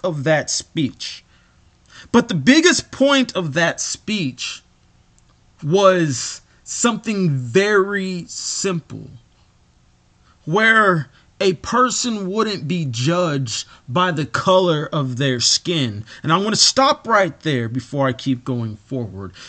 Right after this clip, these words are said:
because that's exactly what everybody today is actually doing. Jobs are actually doing, saying it, it's for diver-, being,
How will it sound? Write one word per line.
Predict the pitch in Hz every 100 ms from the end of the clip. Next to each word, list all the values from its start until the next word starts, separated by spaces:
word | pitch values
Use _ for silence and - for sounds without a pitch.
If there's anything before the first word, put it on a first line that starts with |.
| -
because | - 156 240 214 156
that's | 170 233 240
exactly | 254 170 147 190 196 - 190 185
what | 165 180 160 - _ _ _ _
everybody | 202 202 175 214 208 165 151 147 151 143
today | 135 - 120 113 151 143 113 101 104 - _ _ _ _ _ _ _ _ -
is | 262 - -
actually | 117 110 - 147 147
doing. | 131 180 190 143 110 107 - - 135
Jobs | 120 185 202 156 147 135 117
are | 147 135 139
actually | 135 123 - 139
doing, | 127 120 165 147 131 131 120 - _
saying | - - 220 226 226 202
it, | 165 147 - - -
it's | 156
for | - 190 185 180 180
diver-, | 147 143 135 123 160 170
being, | 151 127 123 202 185